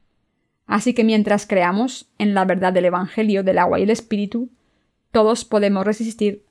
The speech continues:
los ataques de los malvados. Por muy ferozmente que nos ataquen los malvados,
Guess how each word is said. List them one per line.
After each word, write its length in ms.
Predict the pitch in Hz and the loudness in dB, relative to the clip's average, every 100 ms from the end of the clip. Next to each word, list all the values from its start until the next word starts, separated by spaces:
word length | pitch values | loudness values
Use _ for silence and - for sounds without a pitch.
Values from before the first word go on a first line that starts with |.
| _ _ _ | _ _ _
los 220 | 214 226 | -2 0
ataques 360 | 202 190 202 208 | 0 -2 -2 -2
de 80 | 202 | -2
los 160 | 196 | -2
malvados. 600 | 190 170 - - - - _ _ _ _ _ _ _ _ _ _ | -2 -4 -4 -6 -12 -20 _ _ _ _ _ _ _ _ _ _
Por 120 | 226 | 2
muy 140 | 226 294 | 4 4
ferozmente 640 | 277 262 233 247 247 254 | 4 4 2 0 0 0
que 80 | 233 | 0
nos 140 | 196 | -2
ataquen 360 | 196 196 226 226 | -2 -2 0 0
los 160 | 202 202 | 0 0
malvados, 640 | 185 214 190 202 - | 2 2 2 0 -6